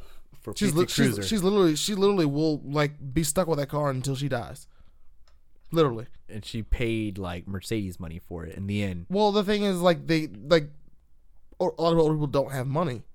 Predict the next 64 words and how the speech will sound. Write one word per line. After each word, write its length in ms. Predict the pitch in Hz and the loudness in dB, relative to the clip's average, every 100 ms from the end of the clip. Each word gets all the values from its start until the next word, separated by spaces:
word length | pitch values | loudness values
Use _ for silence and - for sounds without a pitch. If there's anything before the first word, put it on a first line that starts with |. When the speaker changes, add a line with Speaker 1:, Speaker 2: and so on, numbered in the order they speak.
| - | -10
Speaker 1:
No, 140 | 156 160 | 4 4
no, 40 | 139 | 6
no, 100 | 123 | 4
but 120 | 117 | 4
I'm 100 | 113 | 2
like, 180 | 117 113 | 0 -2
like, 160 | 110 | -4
in 120 | 127 120 | 0 4
the 160 | 120 | 6
end, 160 | 151 143 | 8 6
after 240 | 147 139 | 4 6
all 200 | 139 135 | 6 6
that, 380 | 131 139 156 - - | 6 6 6 0 -6
like, 260 | 113 110 - | -4 -4 -4
after 220 | 117 - 127 | -4 2 2
all 120 | 131 | 4
that 100 | 123 | 2
Speaker 2:
Oh, 40 | |
Speaker 1:
interest, 340 | 131 220 220 208 | 2 6 6 8
Speaker 2:
yeah, 100 | 226 | 8
yeah, 100 | 214 | 8
yeah, 120 | 226 | 6
yeah, 100 | 220 | 6
yeah, 280 | 214 180 131 | 6 4 0
yeah, 100 | 156 165 | -2 -2
yeah. 120 | 135 - | -2 -2
Speaker 1:
how 100 | 151 | 2
Speaker 2:
Yeah, 60 | 175 | 2
Speaker 1:
much 0 | 165 | 2
Speaker 2:
that's 20 | 160 | 2
Speaker 1:
does 60 | |
it 40 | 156 | 2
end 80 | 131 | 2
up 40 | |
costing? 440 | 165 156 151 107 95 - - - - - | 4 4 2 -8 -8 -14 -18 -18 -20 -10
Like, 160 | 98 - - - | -8 -8 -14 -12
Speaker 2:
Well, 420 | 175 196 190 175 - - | 4 8 8 6 2 4
Speaker 1:
I 60 | |
mean, 80 | 156 | 8
Speaker 2:
she's 80 | 160 | 12
Speaker 1:
whatever 300 | 185 226 180 | 12 12 12
it 60 | |
is, 160 | 160 160 | 12 10
it's 120 | 156 | 8
a 60 | 151 | 8
big 140 | 196 | 8
Speaker 2:
she's 60 | 170 | 10
still 120 | 175 | 10
Speaker 1:
amount. 160 | 170 294 | 10 10
Speaker 2:
paying 180 | 381 330 | 10 8
on 100 | 214 | 6
it, 20 | |
Speaker 1:
It's 160 | 196 - | 8 12
not 80 | 185 | 12
Speaker 2:
dog. 80 | 156 | 12
Speaker 1:
worth 200 | 170 143 | 12 10
the 80 | |
car. 300 | - 113 90 104 | 0 0 -2 0
Speaker 2:
Yeah, 260 | 254 - | 0 2
it's 80 | 165 | 4
not 120 | 240 240 | 4 4
Speaker 1:
Yeah. 80 | |
Speaker 2:
worth 160 | - - | 4 2
it. 100 | - | -6